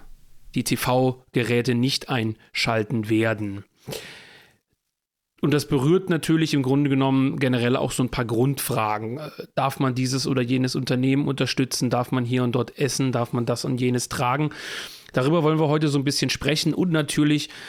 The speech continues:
auch insgesamt so ein bisschen, äh, die Zuhörer,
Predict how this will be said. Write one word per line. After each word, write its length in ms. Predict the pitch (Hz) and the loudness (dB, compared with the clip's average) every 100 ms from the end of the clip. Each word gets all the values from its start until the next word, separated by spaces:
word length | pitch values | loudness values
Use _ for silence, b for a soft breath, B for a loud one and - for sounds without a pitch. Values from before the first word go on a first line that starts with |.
| B B | B B
auch 160 | 127 123 | -4 0
insgesamt 640 | 147 151 147 127 131 131 | 0 0 0 0 0 0
so 100 | 139 | -2
ein 60 | 117 | 0
bisschen, 500 | 156 - 139 135 120 _ _ _ _ _ _ - - - | 0 0 0 0 -2 _ _ _ _ _ _ -20 -14 -2
äh, 260 | 117 110 | 0 0
die 140 | 110 120 | 0 -4
Zuhörer, 640 | - 147 131 120 123 | 2 4 4 4 0